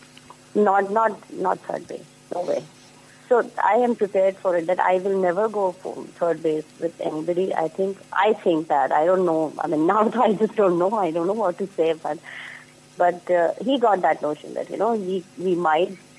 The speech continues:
go there. We, we might, we are prepared to go all the way. So he, that's why he said that I, you know, tried. Uh, and then he later on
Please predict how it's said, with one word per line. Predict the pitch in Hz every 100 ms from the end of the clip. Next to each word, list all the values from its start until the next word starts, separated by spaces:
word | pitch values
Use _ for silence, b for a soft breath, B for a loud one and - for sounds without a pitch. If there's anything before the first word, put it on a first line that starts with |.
| -
go | 160 165
there. | 190 196
We, | 185 170 -
we | 170
might, | 156 151 160 165 -
we | 170 180
are | 165
prepared | 156 156 151 151 175
to | 185
go | 196 185
all | 180
the |
way. | 190 208 214
So | 180 175
he, | 208 208 170 -
that's | 156 175 -
why | 220 208
he | 180 180
said | 165 156
that | 160 151
I, | 147
you | 139 131
know, | 175 208 B B B B -
tried. | 175 160 156 165 160
Uh, | - - -
and | - 214
then | 247 247 190 - -
he | 185 180
later | 175 180 208
on | 196 185